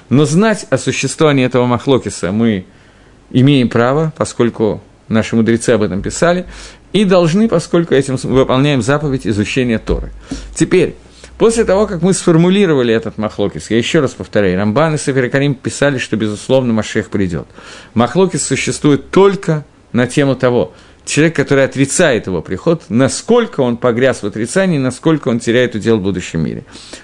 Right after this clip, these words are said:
Фактически, это их махлокис. Сефер Харим приводит одно из доказательств того, что можно думать, что он не придёт, хотя это будет и неправильно, но, тем не менее, человек, который так думает, не лишается Олам Аба.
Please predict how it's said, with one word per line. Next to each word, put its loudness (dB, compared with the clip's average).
Фактически, -2
это 0
их 0
махлокис. -6
Сефер 2
Харим 2
приводит 2
одно 2
из 2
доказательств -2
того, 2
что -6
можно 4
думать, 2
что -4
он 0
не -2
придёт, 2
хотя -4
это 0
будет 0
и 2
неправильно, 0
но, -4
тем -2
не 2
менее, 2
человек, -2
который 0
так -2
думает, 2
не 2
лишается 0
Олам 0
Аба. 0